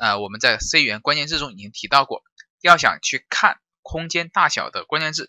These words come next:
就是 sizeof 啊。所以我们说 P一啊 is 百分之 D 啊，然后P二is 百分之 D 啊。当然这个地方最好是用百分之L U来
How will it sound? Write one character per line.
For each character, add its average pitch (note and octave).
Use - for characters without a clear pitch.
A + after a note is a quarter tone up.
就 G#2
是 G2
sizeof G#2
啊。 -
所 E3
以 -
我 -
们 C3
说 -
P -
一 F3+
啊 G#2
is -
百 A2
分 B2+
之 C#3+
D -
啊， G#2
然 A2+
后 -
P F#3
二 F#3
is B2+
百 G#2+
分 A2
之 A2+
D -
啊。 -
当 D3+
然 E3+
这 G#3+
个 G#3
地 F3
方 D3+
最 B3
好 E2+
是 -
用 B2
百 E2
分 A2+
之 A#2+
L A2+
U A#2+
来 F#2